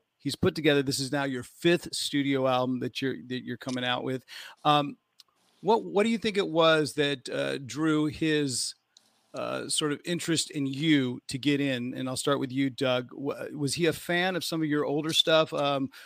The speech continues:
whether it was Whitesnake, your work with Dio, maybe even way back in the old school where we know each other from Hurricane.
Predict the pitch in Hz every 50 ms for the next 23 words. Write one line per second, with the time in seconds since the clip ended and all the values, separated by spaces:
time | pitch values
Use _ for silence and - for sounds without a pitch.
0 | - _ _ 135 131 131 139 139 139 135 135 - 110 131 127 127 123 123 127 120
1 | - - - 127 120 107 131 143 147 156 147 - - - 147 147 143 143 139 143
2 | 131 - - 131 131 131 127 127 - - 127 117 - - 180 170 165 160 165 151
3 | 151 151 143 - - - - - 120 139 160 156 190 196 160 170 160 139 135 170
4 | 185 185 175 135 185 180 175 165 - 151 151 165 185 190 - - - 131 127 127
5 | 123 139 175 208 185 151 135 127 120 - - 127 123 123 123 - - 120 - -
6 | 156 151 151 131 - - 120 117 - 71 -